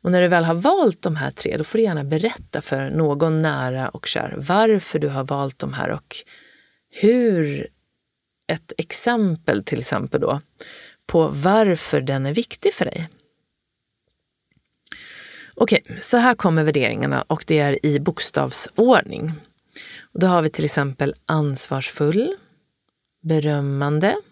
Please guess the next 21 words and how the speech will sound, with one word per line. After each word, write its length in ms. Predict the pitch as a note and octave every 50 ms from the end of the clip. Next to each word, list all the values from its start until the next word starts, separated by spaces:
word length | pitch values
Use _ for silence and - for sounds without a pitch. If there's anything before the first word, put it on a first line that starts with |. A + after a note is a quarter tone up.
| _ _ _ _ _ _ _ _ _ _
beslutsam, 1080 | - D#3 D#3 - - - D#3 D3+ C#3 C3+ C3 - - - - F#3 F#3 G#3+ D4 F#4+ F#4+ F#4+ - _ _ _ _ _ _ _ _ - - _ _ _ _ _ _ _ _
disciplinerad, 1120 | E3 D#3+ D3 - - D#3+ D3 - - D#3+ D3+ D3 D3 C#3 C3+ C3 C3 C3+ D3+ F#3 G#3+ A3+ G3
och 80 | E3
då 60 | D#3+
blir 180 | D3+ D#3 D#3+ D3
det 60 | C#3+
ju 60 | C#3
disciplin 920 | C3+ C3+ D3+ D3 - - D3+ - - - C3+ C3 C#3+ D#3 F#3 A3 C4 C4+ A#3+
som 240 | - - F#3+ F3 E3+
då 120 | E3 E3
är 100 | D#3+ D#3+
värderingen. 600 | E3 E3 E3 D#3+ D#3 D#3 D#3 E3+ F#3+ B3 D4+ D#4 _ _ - - - - - - _ _ _ _ -
Effektiv, 680 | - D#3+ - - - - E3+ - - - G3+ A3 G3+
att 160 | G3+ E3+ - -
vara 140 | D3 C#3+
effektiv 720 | C#3+ - D3 C#3+ - - - F3+ E3+ - - G#3 G3+ G3
kanske 320 | - - F#3+ F#3+ F3+ - F#3+
är 40 | F#3
viktigt 300 | F#3+ - - - F#3 -
för 140 | - F#3
dig. 260 | F3+ F3+ G3+ - C#4+